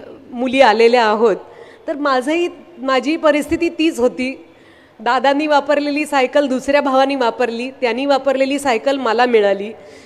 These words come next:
याच्याबद्दल ज-, जो मला राग आला होता आईबाबांचा की, "आपल्याकडे मला नवीन सायकल का नाही घेत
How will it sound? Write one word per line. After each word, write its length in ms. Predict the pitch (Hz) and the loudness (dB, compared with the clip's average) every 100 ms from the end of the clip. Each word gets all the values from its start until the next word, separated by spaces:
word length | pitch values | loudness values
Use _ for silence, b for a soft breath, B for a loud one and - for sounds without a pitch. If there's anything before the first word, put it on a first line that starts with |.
| B 233 | B -6
याच्याबद्दल 640 | 226 269 254 233 302 302 | -4 -4 -4 0 0 -2
ज-, 480 | 226 208 220 285 226 | -10 -8 -2 -2 -2
जो 100 | 277 | -2
मला 280 | 285 277 311 | 0 0 0
राग 360 | 285 233 285 | -2 0 2
आला 160 | 302 294 | 2 2
होता 200 | 277 285 | 2 2
आईबाबांचा 680 | 247 247 247 240 233 233 262 | 2 2 0 2 0 0 -4
की, 120 | 302 | 0
"आपल्याकडे 560 | 262 - 277 294 320 | -2 -2 -4 -2 -2
मला 400 | 320 285 233 240 | -2 -2 0 0
नवीन 420 | 311 302 269 339 339 | 2 2 2 0 0
सायकल 340 | 339 320 339 | -2 0 0
का 140 | 339 | 2
नाही 200 | 339 359 | 0 0
घेत 160 | 285 269 | 0 -2